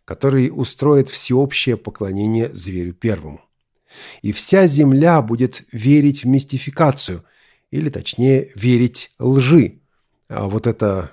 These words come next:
воскрешение первого зверя, по сути, ведь это ложь. Да и вообще в жизни нам важно видеть подлинный смысл за длинными словами.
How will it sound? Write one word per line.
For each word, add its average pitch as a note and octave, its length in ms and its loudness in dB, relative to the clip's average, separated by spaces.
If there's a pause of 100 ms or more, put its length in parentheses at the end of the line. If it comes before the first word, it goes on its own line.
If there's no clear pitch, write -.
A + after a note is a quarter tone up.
воскрешение A2+ 1040 0 (120)
первого G2 360 -4
зверя, D#3+ 420 4 (360)
по B2+ 100 -4
сути, F#3 380 -6
ведь F#2 160 -10
это G2+ 360 -10
ложь. G2 520 -6 (380)
Да F#2 140 -6
и G2+ 40 -2
вообще A2 360 0
в B2+ 40 -2
жизни C3+ 320 2
нам G#2+ 220 0
важно A2+ 400 2
видеть G#2 380 -6
подлинный G2 520 -2
смысл C3+ 480 -4
за G2 360 -6
длинными F#2 500 -6
словами. F#2 580 -8